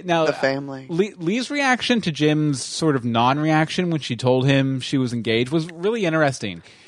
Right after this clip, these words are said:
Speaker 1: Uh, you know, 'cause last week he let go of all those feelings and moved on. That was kind of the point,
Speaker 2: Mm-hmm.
Speaker 1: Jim's arc last week was that he was moving on from Lee.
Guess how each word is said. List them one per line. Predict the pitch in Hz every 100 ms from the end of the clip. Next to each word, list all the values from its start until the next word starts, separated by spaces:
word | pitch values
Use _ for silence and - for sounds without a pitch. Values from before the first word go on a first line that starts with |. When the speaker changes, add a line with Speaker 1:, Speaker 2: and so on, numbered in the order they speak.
| - - 156
Speaker 1:
Uh, | 156
you | - 190 185
know, | 170
'cause | 147 147
last | 147 170 226 -
week | 196 170 135
he | - 139
let | 143 139
go | 139
of | 131
all | 123 139
those | 165 165 -
feelings | - 175 202 185 123 101 101 98
and | - 143 139 139
moved | 156 180 151
on. | 165 151
That | 156
was | 143
kind | 175
of | 160
the | 135
point, | - 170 170 160
Speaker 2:
Mm-hmm. | - 160
Speaker 1:
Jim's | 180 165 135
arc | 165 160 160
last | 139 110 98 -
week | 113
was | 123 113
that | 131
he | 143
was | 139
moving | 123 151 160 156
on | 147 135 117
from | - 107
Lee. | 117 110 82